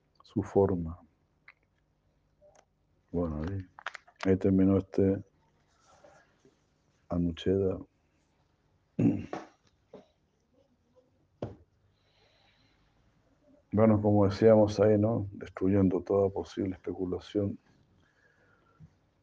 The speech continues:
de los mayavadis. <clears throat> Entonces, no solamente entonces se habla de la forma del Señor,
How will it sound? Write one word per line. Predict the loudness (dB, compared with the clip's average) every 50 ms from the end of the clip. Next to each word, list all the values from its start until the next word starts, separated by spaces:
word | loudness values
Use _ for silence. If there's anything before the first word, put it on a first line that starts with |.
| _ _ _ _ _ _ _ _ _ _ _ _ _ _
de | -4 -2 -2
los | -2 0
mayavadis. | 0 0 0 2 2 4 4 4 4 2 0 -4 -12 -16 -16 -18 -18 -18 -18 -18 -18 -18 -18 -18 -20 -20 -20 _ _ _
<clears throat> | 2 2 2 2 4 6 6 8 8 6 6 4 2 0 -2 -6 -10 -16 -20 _ _ _ _ _ _ _ _ _ _ _ _ _ _ _ _ _ _ _ _ _ _ -12 -10
Entonces, | -8 -6 -6 -8 -10 -12 -16 -20 _ _ _ _ _ -4 0 0 2 2 0 -2 -4 -8 -12 -16 -20 _ _ _ _ _ _ _ _ _ _ _ _ _ _ _ _ _ _ _ _ _ _ _ _ _ _ _ _ _ _ _ _ _ _ _ _ _ _ _ _ _ _ _ _ _ 0
no | 2 4 4 4
solamente | 6 8 8 8 8 8 8 8 8
entonces | 8 8 6 6 6 4 6
se | 6 6
habla | 6 8 8
de | 8
la | 8 6 4
forma | 4 6 6 8 8 8 6 6
del | 4 2
Señor, | 0 0 0 2 2 2 0 0 -4